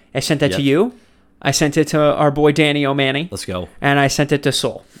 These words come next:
Speaker 2: Danny O'Mani, hashtag Molecule Man.
Speaker 1: Right. I sent it to those three people. I said,
Speaker 2: Yes.
Speaker 1: "Okay, what, what are the thoughts?"
Speaker 2: Okay.
Speaker 1: Yes.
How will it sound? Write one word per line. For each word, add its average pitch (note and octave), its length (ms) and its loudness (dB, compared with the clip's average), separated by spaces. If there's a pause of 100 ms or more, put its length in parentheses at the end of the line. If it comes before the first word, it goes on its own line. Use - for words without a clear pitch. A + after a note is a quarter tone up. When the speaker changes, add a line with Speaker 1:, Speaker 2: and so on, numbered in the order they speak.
(140)
Speaker 2:
Danny G2+ 240 -8
O'Mani, F#2 540 -8 (120)
hashtag F2+ 520 -10 (180)
Molecule E2+ 480 -12
Man. E2 240 -14 (200)
Speaker 1:
Right. C3+ 300 -6 (500)
I - 60 -6
sent C#3+ 220 0
it C#3+ 60 -10
to D3+ 120 2
those D3 540 2
three D#3+ 240 2
people. C#3+ 340 -2
I - 120 -4
said, G#2 240 2
Speaker 2:
Yes. - 160 0
Speaker 1:
"Okay, B2 240 0 (120)
what, C3+ 300 0
what C#3+ 100 4
are B2+ 80 2
the B2 60 -8
thoughts?" A#2+ 480 -8
Speaker 2:
Okay. C#3+ 400 0 (240)
Speaker 1:
Yes. - 260 -10